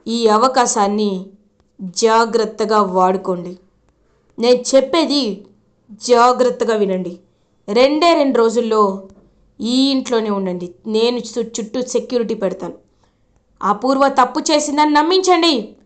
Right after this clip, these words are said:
లేకపోతే" అని గగన్ అలా అక్కడి నుండి వెళ్ళిపోతాడు. "అమ్మయ్యా, మావయ్య, ఆ అన్న ఒప్పుకున్నారు. నిజంగా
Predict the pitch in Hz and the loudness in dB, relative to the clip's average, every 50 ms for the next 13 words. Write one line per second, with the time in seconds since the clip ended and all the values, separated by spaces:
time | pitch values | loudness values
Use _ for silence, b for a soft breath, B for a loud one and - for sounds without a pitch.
0 | _ _ _ _ _ _ - 196 214 214 226 247 247 - 254 254 254 262 262 262 | _ _ _ _ _ _ -6 -2 0 2 2 2 2 0 -2 2 4 2 2 4
1 | - 285 302 349 359 294 - B B B B B 330 403 466 494 453 427 440 427 | 4 2 4 4 2 2 0 B B B B B 2 4 6 6 4 4 4 2
2 | 294 220 208 247 - - 302 285 285 294 285 - - 220 226 240 233 226 233 - | 2 2 2 2 2 2 0 0 -2 -2 -2 0 0 2 4 4 4 4 2 -4
3 | 233 214 220 214 196 196 196 240 269 247 226 240 247 247 233 226 240 226 226 226 | -8 -6 -6 -4 -4 -4 -4 -2 -2 -2 -4 -4 -4 -4 -4 -2 -2 0 0 0
4 | 226 196 190 - B B B B B B B B B - 254 277 269 254 247 247 | 0 0 -2 -6 B B B B B B B B B -2 0 2 2 2 2 0
5 | 247 247 262 285 294 277 294 - - _ _ _ _ _ _ _ _ _ 254 247 | 0 2 2 2 2 0 -2 -8 -16 _ _ _ _ _ _ _ _ _ -2 2
6 | 247 233 233 233 247 269 277 269 277 285 294 277 - - _ _ _ _ _ _ | 4 4 4 4 4 2 2 2 0 0 -2 -4 -10 -18 _ _ _ _ _ _
7 | _ _ _ _ _ _ _ _ _ _ _ - 247 269 254 247 240 240 233 240 | _ _ _ _ _ _ _ _ _ _ _ 2 4 4 6 6 4 4 2 0
8 | 240 240 240 247 277 302 285 277 285 285 269 320 311 294 285 277 269 269 - - | 0 0 2 4 4 4 4 2 0 -4 -4 -4 -2 0 2 2 2 0 0 -6
9 | - - 254 247 226 277 285 294 285 277 269 269 294 302 | -8 -6 -4 -2 0 0 0 2 2 4 4 4 4 2